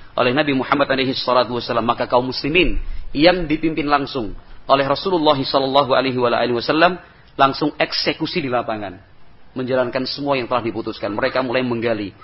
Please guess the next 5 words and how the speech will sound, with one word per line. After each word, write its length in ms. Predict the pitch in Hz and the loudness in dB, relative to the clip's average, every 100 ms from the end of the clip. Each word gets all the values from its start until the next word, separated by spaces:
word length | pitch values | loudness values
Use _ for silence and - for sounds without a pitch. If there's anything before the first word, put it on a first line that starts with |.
| - - - - - - - - - - | -20 -20 -20 -20 -20 -20 -20 -20 -20 -6
Jadi 240 | 139 151 - | -4 -2 2
galiannya 400 | 160 151 165 202 | 2 4 2 2
seperti 320 | - 165 190 | -4 -4 0
itu 80 | 175 | 2
ya. 320 | 139 135 | 0 -2